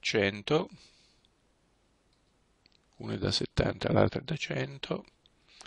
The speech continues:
quindi costruiamo un altro cerchio, qui centoventi, sessanta, centoventisei, ok, costruiamo, continuiamo con lo scher-, lo sketch, edit, sketch tre,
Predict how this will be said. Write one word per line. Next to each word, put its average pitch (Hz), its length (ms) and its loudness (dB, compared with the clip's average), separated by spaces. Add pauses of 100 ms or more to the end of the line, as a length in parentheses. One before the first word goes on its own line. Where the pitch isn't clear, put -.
(600)
quindi 120 380 -6
costruiamo 107 640 2
un 98 80 -4
altro 120 260 0
cerchio, 147 560 2
qui - 220 -10
centoventi, 104 680 -6
sessanta, 101 540 -4
centoventisei, - 920 -4 (680)
ok, 135 400 6
costruiamo, 110 680 2
continuiamo 104 460 -6
con 117 100 -6
lo 147 80 -6
scher-, 143 420 0 (180)
lo - 60 -14
sketch, - 580 -4 (2750)
edit, - 640 2 (680)
sketch - 580 -6
tre, 165 280 -4